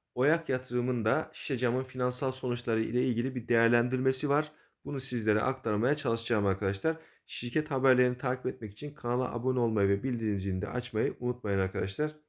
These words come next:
Şecam rekor bilanço açıklamıştı arkadaşlar. Bunu dün sizlerle de paylaşmıştım. Katıl tarafındaki üyelerle de Şecam'ı otuz Mart tarihinde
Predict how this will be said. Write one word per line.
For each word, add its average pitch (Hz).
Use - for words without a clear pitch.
Şecam 151
rekor 131
bilanço 143
açıklamıştı 107
arkadaşlar. 104
Bunu 127
dün 123
sizlerle 110
de 95
paylaşmıştım. 127
Katıl -
tarafındaki 135
üyelerle 127
de 110
Şecam'ı 117
otuz 117
Mart 101
tarihinde 98